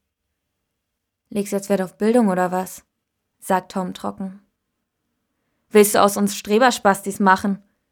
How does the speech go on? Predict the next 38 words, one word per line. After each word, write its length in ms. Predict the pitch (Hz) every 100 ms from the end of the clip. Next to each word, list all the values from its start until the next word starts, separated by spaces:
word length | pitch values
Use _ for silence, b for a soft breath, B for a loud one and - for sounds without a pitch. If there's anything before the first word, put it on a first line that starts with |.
| _ _
fügt 260 | - 208 -
Kevin 260 | 214 190
hinzu. 420 | 180 196 - 196 196 _ _ _ _ _ _ _ _ _ -
"Nee, 360 | 233 247 277
mir 140 | 302 285
geht 160 | 277
es 100 | 285
um 100 | 294
eine 240 | 262 262 247
Anzeige. 640 | 269 269 220 196 190 196 b b b
Wollte 240 | - 240 262
euch 120 | 247
nur 120 | 254
sagen, 240 | 247 240 240
dass 120 | 240
er 80 | 233
tot 300 | 254 269 269
ist", 380 | 190 185 - _ _ _
sagt 280 | - 190 190
Mark. 320 | 190 190 202 _ _ _ _ _ _ _ _ _ _ _
Er 160 | - 196
sagt 180 | 196 214
nicht, 200 | 220 220
um 120 | 196
wen 100 | 185
es 200 | 185 -
geht, 240 | 226 202
aber 180 | 185 185
Tom 260 | 202 190 185
weiß, 320 | 190 185 185
es 160 | 196 196
ist 200 | - -
Basti. 520 | 208 202 - 180 - _ _ _ -
Jeder 360 | 202 208 180
weiß 260 | 180 180 -
es. 300 | 202 202 - _ _ _ _ _ _ _ _ _ _ _ _
"Seit 300 | - 196 185
wann?", 220 | 208 294